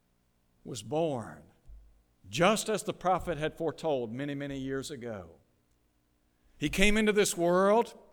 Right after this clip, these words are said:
and lived a perfect life. He came to, as he said himself,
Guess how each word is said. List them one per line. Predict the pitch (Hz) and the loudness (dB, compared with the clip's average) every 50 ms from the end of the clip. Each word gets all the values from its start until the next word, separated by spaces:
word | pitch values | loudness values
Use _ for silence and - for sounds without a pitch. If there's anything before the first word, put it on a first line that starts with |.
| - - _ _ _ _ - | -20 -20 _ _ _ _ -4
and | 160 160 160 156 | -2 -2 0 0
lived | 170 190 208 214 214 214 214 - - - - _ | 0 2 2 0 0 -2 -6 -10 -20 -20 -10 _
a | - 139 | -6 -6
perfect | - - - - 214 208 202 - 185 - - | -6 -6 -6 -4 -4 -4 -4 -6 -10 -8 -6
life. | 156 143 135 117 95 85 - - - - _ _ _ _ _ _ _ _ _ _ _ _ _ _ _ _ _ _ _ _ _ _ _ | -4 -4 -4 -6 -8 -10 -14 -20 -20 -20 _ _ _ _ _ _ _ _ _ _ _ _ _ _ _ _ _ _ _ _ _ _ _
He | - 156 | -8 -6
came | 156 - 180 185 196 214 226 226 214 | -4 -2 0 2 2 2 2 0 -2
to, | 220 196 190 190 180 180 | -2 0 2 2 2 4
as | 170 151 165 165 156 147 - - - - - - - _ _ _ - | 4 6 6 6 6 4 2 0 -2 -4 -10 -18 -20 _ _ _ -2
he | - 175 190 | 0 2 4
said | - - 208 196 190 | 4 6 6 6 6
himself, | 196 180 160 - - 185 185 180 190 196 185 | 4 2 2 2 2 4 4 4 4 2 -2